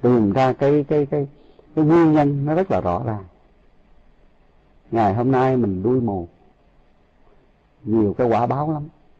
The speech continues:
Chẳng hạn như là mình làm cho những muôn thú bị đuôi mù. Có những người họ ác lắm.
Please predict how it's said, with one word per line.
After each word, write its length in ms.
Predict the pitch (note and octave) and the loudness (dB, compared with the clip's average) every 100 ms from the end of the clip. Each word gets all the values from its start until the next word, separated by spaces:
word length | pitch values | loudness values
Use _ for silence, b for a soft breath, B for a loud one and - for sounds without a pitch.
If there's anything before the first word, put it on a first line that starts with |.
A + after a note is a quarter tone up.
| _ _ _ - | _ _ _ -6
Chẳng 140 | G#2+ | -2
hạn 300 | C3 G2+ A#2 | 0 0 0
như 220 | B2 B2 | 0 -2
là 140 | A#2+ F#2+ | -4 -4
mình 340 | F#2+ F2 E2+ b b b b b - | -4 -4 -8 b b b b b -6
làm 300 | G#2 F#2+ F2+ | -2 -2 -2
cho 120 | B2 | -2
những 260 | A2+ A2 C3 | 0 0 2
muôn 200 | B2+ A2+ | 0 0
thú 380 | C3 D3 F#3 E3 | -2 -2 -4 -6
bị 160 | F#2+ | -4
đuôi 220 | G2 A#2 A2+ | -2 0 0
mù. 280 | G2 F#2 F2+ _ _ _ _ _ _ _ _ _ _ _ _ _ _ _ _ _ _ _ | -2 -4 -10 _ _ _ _ _ _ _ _ _ _ _ _ _ _ _ _ _ _ _
Có 80 | D3 | 0
những 220 | D3+ C3+ | 2 4
người 220 | C#3 G#2+ | 2 2
họ 160 | F#2 F#2 | 0 -4
ác 320 | - D3 E3 | -4 -6 -6
lắm. 100 | D3+ | -10